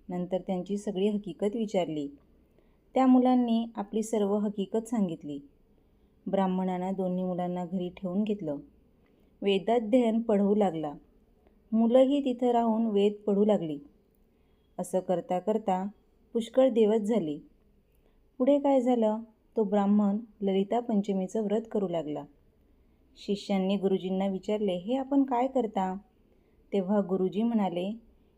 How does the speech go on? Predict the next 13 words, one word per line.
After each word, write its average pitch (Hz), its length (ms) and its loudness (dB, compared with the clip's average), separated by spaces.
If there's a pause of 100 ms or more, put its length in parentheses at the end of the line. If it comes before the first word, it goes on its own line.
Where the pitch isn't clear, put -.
(120)
"हे 214 280 4
उपांग 233 540 0
ललिता 233 680 2
पंचमीचे 202 720 0
व्रत 220 300 0
आहे. 170 400 -4 (600)
यात 190 180 2
द्रव्य 202 420 2
मिळते, 196 540 -2 (200)
विद्या 202 400 0
प्राप्त 226 360 -2
होते, 190 380 -2 (540)
इच्छित 240 340 -2